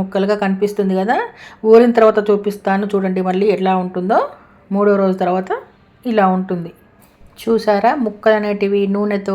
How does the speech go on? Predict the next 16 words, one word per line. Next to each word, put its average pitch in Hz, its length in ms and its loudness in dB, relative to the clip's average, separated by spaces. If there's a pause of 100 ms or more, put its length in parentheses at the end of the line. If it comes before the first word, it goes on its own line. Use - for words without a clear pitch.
కారంతో 196 640 0
మొత్తం 190 520 -2
నిండిపోయినాయి. 190 600 -2 (760)
ఈ 196 120 -2
విధంగా 190 400 0 (160)
ఊరుతుంది 208 520 -2
మూడో 196 280 0
రోజు 185 220 0
వరకు 180 240 -4
పచ్చడి 185 360 -2
అనేది. 170 240 -4
చక్కగా 190 480 -4
ఊరిపోయింది 190 520 -2
కదా. 185 220 -4 (420)
ఇప్పుడు 185 240 -4
మూత 190 160 -2